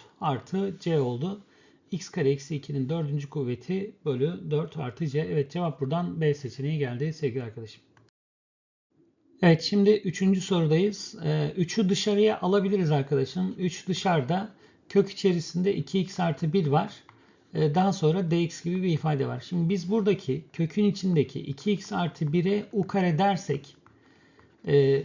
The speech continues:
şöyle olacak. Kökün içindekini iki x artı bire U dedim. U kare dedim. Her tarafın ne yapıyorum? Diferansiyelini alıyorum. Yani türevini alıp D X yazacağım. Türevini aldım. İki, iki D X eşittir. Tekrar türevini alıp D U yazacağım. Yani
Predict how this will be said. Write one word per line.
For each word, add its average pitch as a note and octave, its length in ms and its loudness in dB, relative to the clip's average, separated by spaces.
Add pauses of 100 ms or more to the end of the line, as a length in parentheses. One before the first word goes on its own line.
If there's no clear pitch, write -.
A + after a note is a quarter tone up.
şöyle G3 400 2
olacak. C3+ 500 -2 (180)
Kökün E3+ 280 -4
içindekini E3 380 -4
iki D#3+ 180 -4
x D#3 160 -8
artı C#3+ 260 -4
bire E3+ 280 -2
U D#3+ 160 0
dedim. E3+ 340 0 (280)
U D#3 100 -2
kare B2+ 280 -2
dedim. F#3 280 -2 (400)
Her G#3 200 2
tarafın G#3 440 0
ne G3+ 40 -2
yapıyorum? F#3+ 420 -2 (420)
Diferansiyelini F#3+ 640 0
alıyorum. C#3+ 300 0
Yani D#3+ 200 0
türevini F#3+ 320 2
alıp F#3 260 -2
D F3 120 2
X - 160 -4
yazacağım. D#3 440 -2
Türevini G3+ 320 2
aldım. F3+ 340 0
İki, D#3+ 260 -4
iki D#3 340 -2
D D3+ 180 4
X - 320 -4 (560)
eşittir. F#3 520 -4 (180)
Tekrar G3 480 0
türevini F#3 340 0
alıp E3 300 0 (280)
D E3+ 200 0
U E3+ 120 2
yazacağım. E3+ 520 0
Yani F3 400 -2